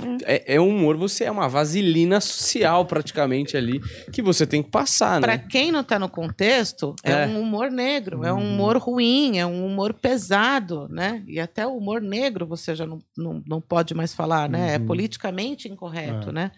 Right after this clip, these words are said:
Speaker 2: Só depois que você ficar cascuda que você vai aprendendo também a ser uma pessoa melhor. Eu tô aprendendo com meu filho. Meu filho é bissexual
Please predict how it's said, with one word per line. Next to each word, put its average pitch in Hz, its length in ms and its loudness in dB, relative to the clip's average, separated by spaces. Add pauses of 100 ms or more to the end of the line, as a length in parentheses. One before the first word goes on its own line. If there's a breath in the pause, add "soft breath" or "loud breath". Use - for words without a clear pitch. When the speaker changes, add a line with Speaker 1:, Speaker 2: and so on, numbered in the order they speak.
(300 soft breath)
Speaker 2:
Só 311 140 -2
depois 349 340 -2
que - 120 -20
você 190 260 -2
ficar - 240 -4
cascuda 226 560 -6
que - 100 -12
você 285 280 -2
vai 269 180 0
aprendendo 220 800 -4
também 170 400 -6
a 160 60 -4
ser - 200 -6
uma 202 140 -4
pessoa 165 400 -8
melhor. 151 360 -8
Eu 165 120 0
tô - 100 -2
aprendendo 214 720 0
com - 120 -6
meu 320 140 0
filho. 202 420 0 (540 loud breath)
Meu 147 100 -2
filho 175 220 -4
é 185 60 0
bissexual 185 880 -2